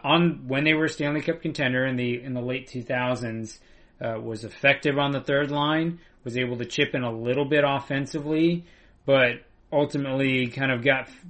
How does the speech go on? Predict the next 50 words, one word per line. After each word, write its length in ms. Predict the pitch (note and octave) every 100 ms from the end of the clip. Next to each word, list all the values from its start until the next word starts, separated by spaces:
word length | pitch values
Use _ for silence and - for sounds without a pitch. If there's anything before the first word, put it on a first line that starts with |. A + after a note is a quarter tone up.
| -
played 240 | - D3+ C3
his 140 | B2+
way 220 | C3 B2+
out 180 | B2 A#2+
of 80 | A#2
Detroit 440 | A#2+ - B2 A#2
with 180 | A#2+ B2
a 80 | A#2+
number 400 | B2 A#2+ A#2+ A#2+
of 360 | A2+ A2+ G#2+ - - - -
defensive 460 | C3+ C3 B2 B2
miscues 680 | A#2 B2 - B2+ A#2+ A#2 A2
and, 240 | A2+ A2 C3
and 480 | B2+ A2+ A2+ A#2 D2+ _ _
such. 580 | - - C#3 A#2 A#2 -
So 360 | C#3+ B2+ B2 - - _ _
you 180 | F3 C#3+
would 100 | C#3+
hope 240 | D#3 E3 D3
it's 120 | C3
a 40 |
different 360 | C3 D3 C#3 C3
ending, 460 | C3+ C3 B2+ B2
but 120 | B2 B2+
I 100 | B2+
think 240 | D3 B2+
he 120 | D3
was 160 | C#3 C3
a 60 |
guy 340 | A#2 B2 B2 A#2+
who 320 | A#2+ A#2 A2+ - - -
maybe 240 | C#3 C3+
had 180 | C3 B2
the 60 | A2+
type 320 | - C#3+ C3+
of 100 | B2
career 500 | C3 B2 B2+ A#2+ A#2
I 160 | A#2
envisioned 480 | A2+ A2+ B2+ A2+ A#2
Gustav 380 | A#2+ A2+ B2+ A2
Lindstrom 380 | A#2+ A2 - G#2+
having, 520 | B2+ B2+ A#2 G#2+ G#2+ - - _
except 220 | - C3
maybe 280 | C#3 C3 C3
Lindstrom 640 | B2 C3 C3+ C3 - A#2+
being 140 | A#2+
a 100 | A2+
little 220 | A2+ B2 A#2
bit 120 | A#2+
more 380 | A#2+ A2+ A2